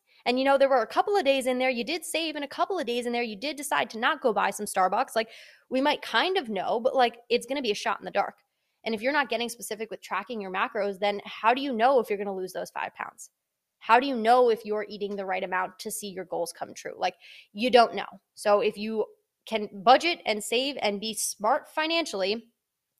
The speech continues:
and that makes sense to you, because it does to a lot of people, this should make sense as well. And just because you created a budget doesn't mean you stick to it a hundred fifty percent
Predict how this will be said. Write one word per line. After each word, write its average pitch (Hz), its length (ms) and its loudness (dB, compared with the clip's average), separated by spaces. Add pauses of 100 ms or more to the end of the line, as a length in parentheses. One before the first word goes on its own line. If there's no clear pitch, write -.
and 214 140 0
that 262 160 4
makes 302 200 -2
sense 339 240 0
to - 80 -10
you, 196 140 0
because 208 240 -8
it 196 80 -10
does 240 240 2
to 285 120 -4
a - 20 -2
lot 269 180 2
of 254 60 -6
people, 269 320 2 (240)
this 226 160 4
should 247 180 -2
make 214 160 0
sense 196 320 -8
as 175 140 -12
well. - 260 -8 (400)
And 226 140 0
just 247 160 2
because 294 320 -2
you 247 80 -6
created 247 420 -2
a 220 80 2
budget 196 520 2 (380)
doesn't 247 320 6
mean 254 160 0
you 220 160 -4
stick - 320 0
to 226 160 0
it 214 60 4
a 208 40 4
hundred 277 400 -4
fifty 277 220 -4
percent 240 320 -2